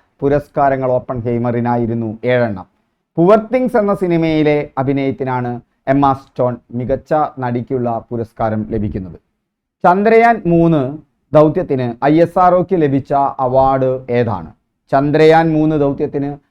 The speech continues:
ഐ എസ് ആർ ഒക്ക് ഇപ്രാവശ്യം ഒരു അന്തർദേശീയ അവാർഡ് ലഭിച്ചിട്ടുണ്ട്. ലിഫ് എറിക്സൺ ചാന്ദ്ര പുരസ്കാരമാണത്. ലിഫ് എറിക്സൺ ചാന്ദ്ര പുരസ്കാരം. ചന്ദ്രയാൻ മൂന്ന്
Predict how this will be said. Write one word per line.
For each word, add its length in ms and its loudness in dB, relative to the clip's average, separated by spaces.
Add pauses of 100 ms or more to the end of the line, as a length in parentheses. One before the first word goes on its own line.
(140)
ഐ 140 2
എസ് 160 0
ആർ 140 2
ഒക്ക് 480 0
ഇപ്രാവശ്യം 720 -2
ഒരു 100 -4
അന്തർദേശീയ 840 -2
അവാർഡ് 500 2
ലഭിച്ചിട്ടുണ്ട്. 560 -2 (360)
ലിഫ് 360 0
എറിക്സൺ 480 0
ചാന്ദ്ര 560 0
പുരസ്കാരമാണത്. 760 0 (440)
ലിഫ് 240 2 (160)
എറിക്സൺ 580 0 (160)
ചാന്ദ്ര 460 2
പുരസ്കാരം. 480 -4 (160)
ചന്ദ്രയാൻ 460 2
മൂന്ന് 380 -2